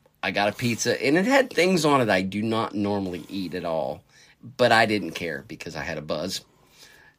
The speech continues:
And, um, it was not the best pizza on the planet.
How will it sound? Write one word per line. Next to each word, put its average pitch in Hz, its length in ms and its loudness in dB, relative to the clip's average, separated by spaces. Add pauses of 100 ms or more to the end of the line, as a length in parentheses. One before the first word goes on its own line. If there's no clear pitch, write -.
(200)
And, 87 580 -4 (140)
um, 80 440 -8 (120)
it 113 120 -4
was 127 220 0
not 156 220 4
the 113 80 -2
best 101 280 0
pizza 101 280 -4
on 90 80 -2
the 85 60 -4
planet. 92 440 -2